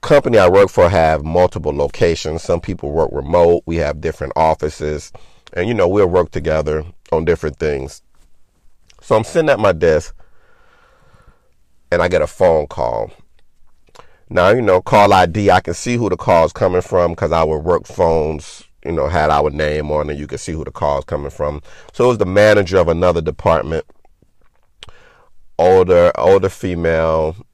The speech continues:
you know, mature female, very beautiful, you know, older,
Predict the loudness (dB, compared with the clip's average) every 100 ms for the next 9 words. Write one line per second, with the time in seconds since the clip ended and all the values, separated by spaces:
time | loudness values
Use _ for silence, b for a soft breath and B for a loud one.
0 | _ -10 -6 -6 -8 -4 -4 -2 -6 -8
1 | -4 -2 -2 -6 -16 -4 2 4 2 -2
2 | -4 -4 -8 -8 -10 -20 _ _ _ _
3 | _ _ _ -16 -4 -2 2 2 4 4
4 | 2 2 2 -2 -6